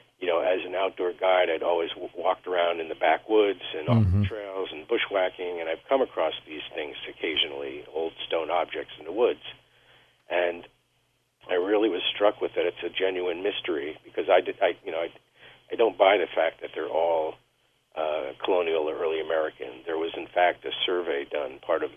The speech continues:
Speaker 1: the eighteen eighty U S Census. And in this census, they did a survey of what they called, uh, agricultural stone fences in the Northeast. And they documented over two hundred forty thousand miles of stone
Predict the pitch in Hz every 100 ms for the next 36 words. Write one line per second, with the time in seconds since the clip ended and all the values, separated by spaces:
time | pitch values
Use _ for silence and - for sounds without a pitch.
0 | 71 69 78 80 - 80 76 78 73 71
1 | 71 76 71 - - 90 - 60 - -
2 | - _ _ _ _ _ _ 82 78 90
3 | 87 85 - 90 - 80 - 78 78 73
4 | - 104 98 78 73 73 71 78 - 69
5 | - 78 73 69 67 67 - 85 87 -
6 | 82 - 73 71 - - 76 76 - -
7 | - 60 - 67 69 69 64 64 - 65
8 | - - _ _ _ _ _ _ _ _
9 | _ - 82 78 76 80 78 82 80 87
10 | 82 78 78 78 73 71 _ _ - 120
11 | 110 87 90 101 85 80 90 80 76 73
12 | 71 85 92 92 65 69 71 - 73 73
13 | 73 - - - - 80 78 73 76